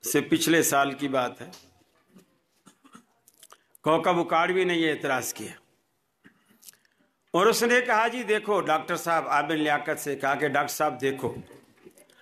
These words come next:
अगर क़यामत वाले दिन अल्लाह ने पूछ लिया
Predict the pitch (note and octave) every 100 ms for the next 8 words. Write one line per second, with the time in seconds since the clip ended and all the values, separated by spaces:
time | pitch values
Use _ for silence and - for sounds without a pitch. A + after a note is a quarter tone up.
0 | _ _ _ _ F#3 G#3+ C#4 A#3+ B3+ A#3+
1 | C4 C4+ B3+ B3+ B3 A#3 A#3 G3 - -
2 | - - _ - - F3 A3 A#3 A#3 A#3
3 | A#3+ B3+ A#3 A#3 G3+ F3